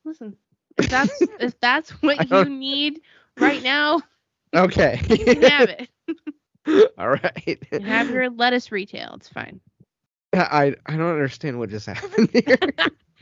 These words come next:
Speaker 1: You won. It's okay. It's good. You won.
Speaker 2: <laughs> Oh, okay. It
Speaker 1: Yeah.
Speaker 2: doesn't feel like it, but all right.
Speaker 1: I just said you did. So just listen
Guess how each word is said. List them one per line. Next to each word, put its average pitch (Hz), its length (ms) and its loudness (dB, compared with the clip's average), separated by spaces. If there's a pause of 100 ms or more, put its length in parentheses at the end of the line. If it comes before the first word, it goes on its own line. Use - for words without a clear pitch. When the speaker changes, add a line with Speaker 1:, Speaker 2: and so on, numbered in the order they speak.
(180)
Speaker 1:
You 339 180 4 (140)
won. 220 400 -2
It's 269 160 -10
okay. 392 320 -4
It's 277 100 -10
good. 311 260 -8
You 247 120 -8
won. 311 400 0
Speaker 2:
<laughs> - 300 -8
Oh, 190 80 4
okay. 156 360 0 (360)
It 143 140 -6
Speaker 1:
Yeah. 165 60 -2
Speaker 2:
doesn't 160 240 -2
feel 143 240 4
like - 300 -4
it, 151 220 -6
but 135 120 0
all 127 100 -2
right. 110 260 -2 (260)
Speaker 1:
I 220 100 -4
just 311 240 -8
said 415 200 -8
you 254 80 -10
did. 269 340 -10
So 190 260 -14
just - 340 -16 (840)
listen 311 680 -6